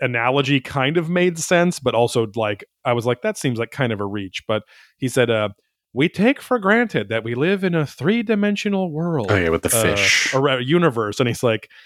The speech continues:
Speaker 1: he's like, "What if you were a koi fish in a pond? To the fish, you're in a two-dimensional pond." I'm like, "Really? Would a fish think it's two di-," I guess 'cause if a fish's eyes are going, I don't know, whatever.
Speaker 2: Well,
Speaker 1: But
Speaker 2: it's just not very deep, short enough. I mean, it's just, again,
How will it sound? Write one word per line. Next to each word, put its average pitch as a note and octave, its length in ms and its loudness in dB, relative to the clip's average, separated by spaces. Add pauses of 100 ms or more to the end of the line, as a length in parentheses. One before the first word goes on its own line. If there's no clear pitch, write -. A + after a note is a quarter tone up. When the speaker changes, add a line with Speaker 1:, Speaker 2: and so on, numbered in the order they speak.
(160)
Speaker 1:
he's A#2+ 140 -4
like, A#2 240 2 (240)
"What F#3+ 160 2
if C4+ 160 0
you B3 120 4
were A#3+ 180 6
a A3 60 2
koi A3+ 360 2
fish A#2 320 0
in C#3+ 120 2
a C#3 60 -2
pond? C#3+ 560 0 (220)
To C#3 100 -2
the A2+ 100 -4
fish, - 540 2 (360)
you're D#3 200 4
in C#3+ 80 2
a A#2+ 60 0
two-dimensional C4 800 2
pond." G#3+ 420 2
I'm A#2+ 80 0
like, A#2+ 220 -2 (340)
"Really? F3 440 -6
Would B2+ 160 0
a A2+ 40 0
fish - 280 -2
think D#3+ 140 0
it's C3+ 100 -4
two D#3 120 -2
di-," C#3 100 -2
I B2+ 60 0
guess C#3 160 -2
'cause C3+ 140 -6
if B2 100 -2
a A2 60 0
fish's B2+ 440 -2
eyes A2+ 380 0
are A2+ 80 -4
going, G#2+ 420 -6 (200)
I A#2+ 100 0
don't G2+ 120 -6
know, F2 80 -10
whatever. F#2+ 360 -6
Speaker 2:
Well, G2+ 60 -10
Speaker 1:
But C3+ 180 4
Speaker 2:
it's - 100 -6
just - 340 -4
not A#2 200 -2
very G#2 200 -2
deep, F2+ 340 -10 (140)
short F#2+ 280 -6
enough. E2 320 -10
I D3 80 2
mean, C3 160 2
it's - 80 -6
just, - 240 -6 (120)
again, - 320 -4